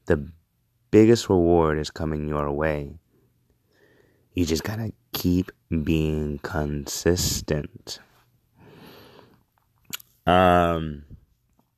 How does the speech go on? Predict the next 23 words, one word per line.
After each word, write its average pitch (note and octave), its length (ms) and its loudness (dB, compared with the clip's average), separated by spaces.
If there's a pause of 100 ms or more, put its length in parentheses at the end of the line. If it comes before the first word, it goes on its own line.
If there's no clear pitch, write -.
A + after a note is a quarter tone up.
(200)
you G2+ 200 6
know, F#2+ 260 8
I F2 120 8
was G#2 520 2
actually E2+ 1080 0 (760)
just - 280 2
about, F#2 1200 2 (880)
you F#2 80 0
know, F2+ 60 4
yesterday E2 460 2
I D#2+ 60 0
got D#2 160 0
to - 60 -10
play, D#2 480 0 (640)
and D#2+ 540 -4 (680)
<laughs> - 640 -20
I G2 60 2
went F#2 200 6
out F2 240 4
to F#2+ 120 -2
a F2 60 2
water E2+ 280 2
park, D#2+ 480 -2